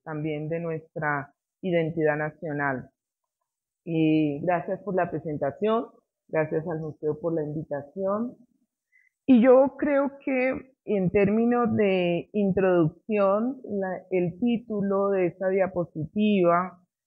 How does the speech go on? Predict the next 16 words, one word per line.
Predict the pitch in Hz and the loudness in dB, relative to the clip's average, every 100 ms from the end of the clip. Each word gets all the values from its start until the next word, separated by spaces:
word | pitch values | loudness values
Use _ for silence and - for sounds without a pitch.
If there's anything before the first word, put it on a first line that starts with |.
| _ | _
la | 175 170 | -4 0
pensé | 165 156 - 175 | 0 -2 -4 -4
mucho | 185 185 185 190 - | -4 -6 -6 -10 -4
cómo | 208 190 190 190 | -4 -2 -4 -2
podría | 185 170 165 165 170 | -2 -2 0 2 2
volverla | 185 175 160 165 160 170 185 | 2 0 2 2 2 0 0
no | 196 196 | 0 -2
un | 190 | -2
debate | 180 165 180 226 214 - | 0 2 4 2 2 -6
historiográfico, | 160 _ 170 160 151 151 151 147 202 - 226 240 247 | -8 _ -6 -4 -2 0 0 -2 -8 -6 -4 -4 -6
sino | 214 196 180 | -6 -4 -4
un | 180 | -2
debate | 190 185 208 208 220 | 0 2 2 2 -2
con | 214 208 190 | -4 -6 -4
las | 175 - | -6 -6
personas | 175 165 190 170 170 180 | -6 -4 -4 -2 -2 -4